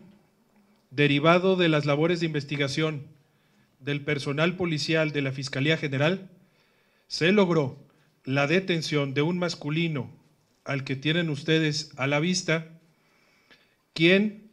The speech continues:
a la inspección de persona cuenta con las características físicas del agresor de Anayeli en cuanto a su constitución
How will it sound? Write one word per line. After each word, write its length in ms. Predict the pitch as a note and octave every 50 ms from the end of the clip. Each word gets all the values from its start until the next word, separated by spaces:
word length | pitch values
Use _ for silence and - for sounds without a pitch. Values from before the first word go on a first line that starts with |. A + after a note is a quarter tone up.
| _ -
a 100 | C#3+ D3
la 140 | D3 D3
inspección 760 | D3 C#3+ C#3 - - D3 C#3+ C3 - - E3+ D#3+ E3+ F3+ F#3 F#3
de 120 | F3+ F3
persona 600 | F3+ E3 C#3+ C3 - D#3+ D#3+ E3 E3+ F#3 F3+ - - - _ _ _ _ _ _ _ _ _ _ _ _
cuenta 460 | - E3+ F3 F#3 F#3+ F#3 F#3+ F#3+ F#3+
con 160 | - E3 D#3+
las 160 | D#3 D3+ D3+ -
características 1080 | - C#3+ C#3+ C3+ C3+ - C#3+ C#3+ D#3+ F3+ F3 - - F#3 F3 - F3 D#3+ D#3 - -
físicas 880 | - F3+ F#3 F3+ - F#3 D#3+ - - D3+ D#3 D3+ - - - - - _ _ _ _ _ _ _ _ _ _
del 280 | - C3+ D3+ D3+ D3 D3
agresor 580 | D3 C#3 B2+ C#3 C3 B2+ - D#3+ D#3 E3 D#3+ D#3
de 100 | D#3+ D#3+
Anayeli 580 | D#3 D3+ D3 C#3+ D3+ D3+ C#3 B2 A2 G2+ - - _ _ _ _ _ _ _ _ _ _ _ _ _ _ - -
en 160 | D3 D3 C#3+
cuanto 420 | C3+ - D3 D3 C#3+ C#3+ D3 D3
a 40 | C3+
su 180 | - D#3 D3 -
constitución 1000 | D3 C#3+ C#3+ - - D3 C#3 C#3 C#3 B2+ C3 - D#3+ D#3+ E3+ F#3 F#3+ F#3 -